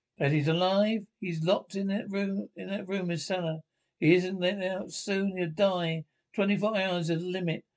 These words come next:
There's still time to get to him. Doctor, yes, I understand, Mister Ordway. I'll see to it when he's released at once.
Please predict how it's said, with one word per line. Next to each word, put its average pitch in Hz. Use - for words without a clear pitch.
There's 160
still 214
time 185
to 165
get 190
to 156
him. 151
Doctor, 185
yes, 202
I 196
understand, 190
Mister 170
Ordway. 156
I'll 185
see 214
to 165
it 170
when 170
he's 156
released 180
at -
once. -